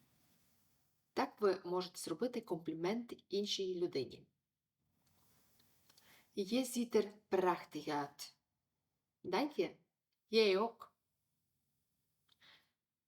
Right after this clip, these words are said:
Пара обговорює напої.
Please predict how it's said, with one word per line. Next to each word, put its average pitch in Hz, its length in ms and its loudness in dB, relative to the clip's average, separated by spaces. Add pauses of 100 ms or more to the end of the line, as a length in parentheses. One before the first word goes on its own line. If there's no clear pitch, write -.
(340)
Пара 175 500 0
обговорює 185 760 2
напої. 180 680 -4